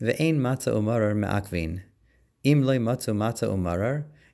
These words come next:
יוצאין ידי חובתן באכילת בשר הפסח לבדו. אבל מרור בלא פסח, אינו מצווה", שנאמר, "על מצות ומרורים יאכלוהו",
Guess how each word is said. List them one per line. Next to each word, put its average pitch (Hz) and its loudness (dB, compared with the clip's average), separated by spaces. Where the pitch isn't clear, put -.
יוצאין 131 2
ידי 117 0
חובתן 113 -2
באכילת 101 -2
בשר 120 -2
הפסח 104 -4
לבדו. 92 -2
אבל 123 4
מרור 104 4
בלא 104 0
פסח, 127 -2
אינו 135 0
מצווה", 98 -4
שנאמר, 104 -2
"על 113 4
מצות 113 0
ומרורים 113 0
יאכלוהו", 104 -2